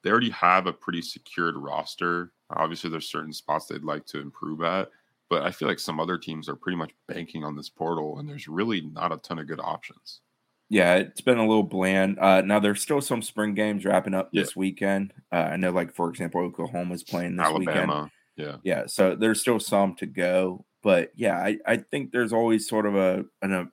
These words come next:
Speaker 2: expectation of an abundance of talent, and that's not always the case. Uh, I'll use the hoops portal as an example. There's fifteen hundred kids in it, but there's only, like, three hundred or so that have a scoring average that is super appealing. So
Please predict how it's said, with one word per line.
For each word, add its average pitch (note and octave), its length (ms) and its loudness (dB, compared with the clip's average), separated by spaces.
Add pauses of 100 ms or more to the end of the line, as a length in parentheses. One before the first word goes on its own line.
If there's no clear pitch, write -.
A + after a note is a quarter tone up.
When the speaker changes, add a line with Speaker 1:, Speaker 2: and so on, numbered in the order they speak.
(260)
Speaker 2:
expectation A2 600 -2
of F#2 120 0
an F#2 100 -4
abundance F#2 600 -4
of - 120 -14
talent, G#2+ 560 -4
and F2+ 300 -4
that's F#2 240 -6
not F#2 160 -2
always F#2 260 -2
the - 80 -20
case. - 460 -4
Uh, D#2 160 -4 (120)
I'll G#2 120 0
use G#2 240 0
the G2 120 -2
hoops A#2 380 -4
portal E2+ 260 -2
as E2 140 -4
an - 100 -10
example. F2+ 460 -8 (320)
There's G2+ 140 -2
fifteen A2 400 0
hundred G2+ 260 0
kids G#2+ 300 0
in F#2 100 -4
it, - 140 -6 (480)
but F2+ 80 -8
there's G2+ 180 2
only, A2 160 2
like, F#2+ 240 2 (300)
three G2+ 200 2
hundred G#2+ 320 2
or F#2+ 140 -2
so E2+ 300 0
that E2+ 200 2
have F2 140 0
a F2 60 -8
scoring F#2+ 400 -2
average F2+ 180 -4 (460)
that F2 180 -4
is E2+ 140 -8
super G#2 300 -4
appealing. G2 440 -4
So F#2 260 -8